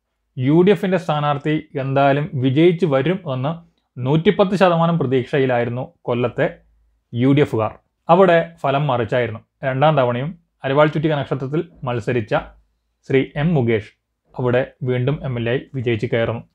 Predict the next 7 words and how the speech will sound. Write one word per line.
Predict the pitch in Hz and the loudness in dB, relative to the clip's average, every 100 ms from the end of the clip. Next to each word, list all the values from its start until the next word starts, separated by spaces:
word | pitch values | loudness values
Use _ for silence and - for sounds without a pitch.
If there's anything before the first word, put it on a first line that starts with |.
| _ - | _ 0
ഈ | 165 | 2
സംഭവങ്ങളെല്ലാം | 202 151 135 143 143 131 127 123 | 4 2 2 2 0 -2 -2 -4
തന്നെ | 123 127 - | -6 -6 -6
വെച്ച് | 120 113 143 | -4 -2 -4
നോക്കുമ്പോൾ | 120 107 104 98 _ _ _ _ _ _ _ - | -4 -4 -6 -10 _ _ _ _ _ _ _ -2
ഇതൊരു | 143 165 131 131 _ - | 2 4 2 -2 _ -6
planned | 127 131 147 117 | -2 -2 -2 -4